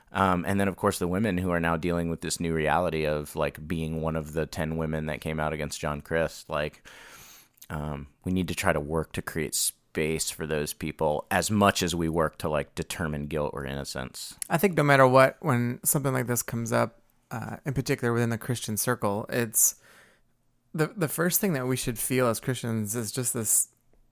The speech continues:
Speaker 2: just kind of yuck feeling. <laughs>
Speaker 1: Right.
Speaker 2: Like, you know, um, it should have, like, this feeling of lament almost of, man, it, it,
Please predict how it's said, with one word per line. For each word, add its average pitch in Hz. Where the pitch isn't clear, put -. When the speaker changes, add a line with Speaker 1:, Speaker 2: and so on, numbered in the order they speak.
Speaker 2:
just -
kind 151
of 110
yuck 117
feeling. 107
<laughs> 127
Speaker 1:
Right. 185
Speaker 2:
Like, -
you 170
know, 139
um, 117
it 156
should 151
have, 147
like, 143
this 131
feeling 143
of 120
lament 117
almost 113
of, 117
man, 143
it, 69
it, 180